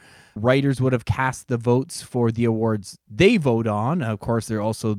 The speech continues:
you have the G Ms and the broadcasters voting on different awards, but you asked our staff to basically just vote on them all, and they were compiled, and you can see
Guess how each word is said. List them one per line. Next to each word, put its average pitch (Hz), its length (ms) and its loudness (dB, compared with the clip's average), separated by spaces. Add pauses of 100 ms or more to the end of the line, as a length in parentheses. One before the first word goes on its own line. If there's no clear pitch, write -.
you 104 180 -4
have 98 220 -6
the 101 100 -12
G 104 380 -4
Ms 175 340 0
and 104 100 -6
the 104 60 -8
broadcasters 139 720 -2
voting 127 360 -2
on 120 300 2 (380)
different 127 320 0
awards, 117 320 2
but 117 160 0
you 156 360 4 (120)
asked 127 480 -2 (160)
our 120 320 2
staff 110 600 -2
to 113 400 2 (260)
basically 208 360 4
just 151 220 2
vote 170 180 8
on 147 140 4
them 131 160 2
all, 131 320 4
and 127 260 -2
they 127 360 2
were 123 200 -4
compiled, 131 720 -2
and 120 260 -2
you 123 120 -4
can 123 160 -4
see 127 440 -2